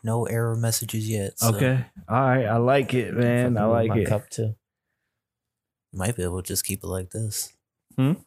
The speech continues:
Speaker 1: I said you might be able to just keep it like this.
Speaker 3: What's
Speaker 2: Right
Speaker 3: it?
Speaker 2: on.
Speaker 1: Just
Speaker 3: Seven twenty
Speaker 1: like
Speaker 3: by
Speaker 1: this.
Speaker 3: ten eighty?
Speaker 1: Uh,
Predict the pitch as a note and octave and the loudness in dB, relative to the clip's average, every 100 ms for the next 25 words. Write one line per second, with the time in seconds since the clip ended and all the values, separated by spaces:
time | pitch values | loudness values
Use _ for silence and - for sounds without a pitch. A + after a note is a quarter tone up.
0 | _ _ G2+ B2 A2+ A2+ B2+ B2+ A2 G#2 | _ _ 0 2 4 2 0 0 -2 -2
1 | G#2+ A2+ A#2+ A#2 A#2 A2+ C3+ B2+ - - | -2 -2 -2 -4 -4 -4 -2 -2 -4 -8
2 | _ _ _ - - C3+ A2+ G#2 G#2 D3 | _ _ _ -12 -2 2 4 4 4 4
3 | C3+ A#2+ C3+ C3+ C3+ B2+ B2 A#2+ B2+ C3 | 4 2 2 4 4 4 4 2 0 2
4 | C#3+ E3+ - _ - _ _ _ _ _ | 0 -2 -6 _ -20 _ _ _ _ _
5 | _ _ - - _ _ _ _ _ _ | _ _ -20 -20 _ _ _ _ _ _
6 | _ - - - - G2 F#2+ F#2+ F#2+ G#2 | _ -20 -20 -16 -6 -4 -2 -4 -4 -6